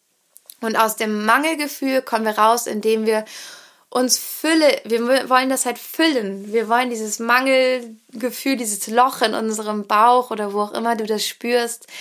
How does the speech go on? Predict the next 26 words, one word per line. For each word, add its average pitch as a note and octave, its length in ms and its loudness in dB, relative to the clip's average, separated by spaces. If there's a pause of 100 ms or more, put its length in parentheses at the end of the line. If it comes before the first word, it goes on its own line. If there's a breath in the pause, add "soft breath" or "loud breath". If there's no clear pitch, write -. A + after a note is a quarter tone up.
(320 loud breath)
füllen. D4 640 2
Und A3 120 -2
das G#3+ 180 0
können A#3+ 180 -4
wir A3+ 100 0
ganz A3+ 380 -2
wunderbar A#3 480 4
machen G3+ 300 -2
mit G3+ 180 -6
Dankbarkeit. G3+ 680 -6
Das F#3+ 120 -12
geht G#3+ 280 -4 (420 loud breath)
ganz A#3 300 0
schnell, C4 400 0
das B3 180 -4
ist - 180 -4
sehr, A#3+ 240 2
sehr A#3 220 -2
wirksam A#3+ 640 -2 (360 loud breath)
und A3+ 140 -4
viel E4 260 2
besser A#3+ 400 2
als G#3+ 600 -2
Klamotten A#3 440 0
shoppen A3 600 -2
oder, G3 640 2